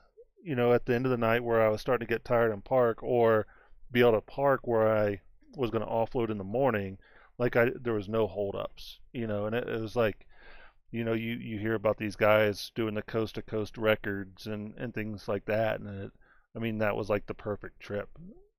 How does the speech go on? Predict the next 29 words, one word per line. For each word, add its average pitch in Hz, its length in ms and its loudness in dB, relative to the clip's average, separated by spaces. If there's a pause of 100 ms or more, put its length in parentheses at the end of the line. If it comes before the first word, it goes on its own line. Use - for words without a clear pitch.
(260)
you 127 160 -2
know, 104 180 0
and 104 100 -4
that's, - 400 -8 (360)
that's - 220 -8
the 131 60 -10
kind 113 200 0
of 104 80 -2
stuff - 260 -2
you 104 60 -14
gotta 101 220 2
do. 101 300 -4
But, 101 160 -8 (560)
yeah, 143 260 6
I 127 40 2
mean, 139 400 -2
my 131 140 2
customer 139 400 4
today 127 400 4
that 117 140 2
I, 110 200 2 (360)
I 135 120 2
delivered 113 400 -4
that, 113 260 2
uh, 104 280 2
CUDA 139 360 0
to, 107 260 -4
he's 104 200 -6
like, 101 240 -4